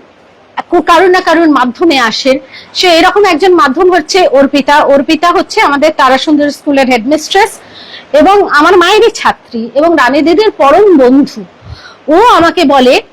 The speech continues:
যে, "দিদি, দাদার সঙ্গে যদি রানী দিদির বিয়ে দেয়া যায়।" আমি তখন বলি, "বিয়ে হচ্ছে স্বতন্ত্র সিদ্ধান্ত,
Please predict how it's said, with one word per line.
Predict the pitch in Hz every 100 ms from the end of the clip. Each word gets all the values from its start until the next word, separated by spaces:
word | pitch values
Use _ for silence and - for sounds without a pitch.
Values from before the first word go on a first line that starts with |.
| _ _ _ _ 269
যে, | 240 311 302 302 254
"দিদি, | 226 294 370 453 247
দাদার | 226 254 254 277
সঙ্গে | - 294 311
যদি | 285 285 370
রানী | 254 247
দিদির | 240 269 311
বিয়ে | 247 269 269
দেয়া | 269 254
যায়।" | 214 226 202 - - - - -
আমি | 302 339
তখন | 392 381 415
বলি, | 381 381 415
"বিয়ে | 240 196 302 381 440
হচ্ছে | 427 440
স্বতন্ত্র | 415 - 285 381 403 403 403
সিদ্ধান্ত, | - 330 233 202 302 302 -